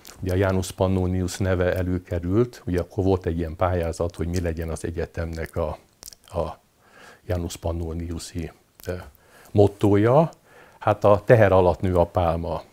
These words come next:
ugye ez nyerte. Én nem pályáztam, de bennem mindig azért, ugye Janus Pannoniusnak van egy ilyen szép vers, hogy Pannonia dicsérete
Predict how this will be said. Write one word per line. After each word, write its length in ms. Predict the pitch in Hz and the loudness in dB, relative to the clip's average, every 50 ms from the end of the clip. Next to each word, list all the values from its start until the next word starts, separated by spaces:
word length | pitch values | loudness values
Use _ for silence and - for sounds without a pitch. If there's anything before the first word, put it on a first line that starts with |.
| _ _ _ - | _ _ _ -10
ugye 260 | 95 85 87 92 98 | -8 -6 -4 -2 0
ez 200 | 95 90 90 - | 0 0 0 0
nyerte. 680 | - 95 98 104 113 117 135 - - 156 170 165 - - _ _ - - - - _ _ _ - - - - _ - | 0 2 4 6 6 4 4 4 6 6 6 6 4 -4 _ _ -20 -20 -20 -20 _ _ _ -20 -20 -20 -20 _ -4
Én 120 | - 117 | 0 4
nem 180 | 123 143 139 120 | 4 6 6 6
pályáztam, 720 | - 107 104 104 98 98 95 - - - 110 110 123 120 | 6 6 6 6 6 4 4 2 2 4 4 4 4 4
de 120 | 113 107 110 | 4 4 4
bennem 340 | 104 113 117 113 110 107 104 | 4 4 2 2 2 2 2
mindig 400 | 120 143 151 127 104 107 95 90 | 2 2 2 2 2 0 2 2
azért, 540 | 95 90 - 104 95 101 107 113 - - 120 123 123 120 - - | 0 0 2 0 2 2 2 2 2 2 2 2 2 0 -6 -4
ugye 180 | 101 95 95 | -2 0 0
Janus 320 | 98 101 101 98 90 - - | 2 0 0 -2 -4 -6 -2
Pannoniusnak 720 | - 98 95 90 90 87 87 90 90 85 - 87 85 - | -2 0 0 0 -2 -2 -2 -4 -4 -4 -4 -4 -4 -2
van 120 | 101 98 | -2 -2
egy 100 | 90 85 | -2 -2
ilyen 140 | 87 90 82 | -4 -6 -6
szép 260 | - - 92 87 - | -6 -6 -6 -6 -4
vers, 220 | - 95 92 - | -4 -4 -4 -4
hogy 120 | - 95 95 | -4 -6 -4
Pannonia 500 | - - 95 92 87 85 85 87 85 82 | 0 2 2 2 0 -4 -4 -4 -4 -6
dicsérete 840 | 80 87 92 - - - 92 87 98 95 90 - 110 120 139 147 | -4 -6 -6 -6 -6 -6 -6 -2 -4 -4 -4 -2 -2 -2 -4 -4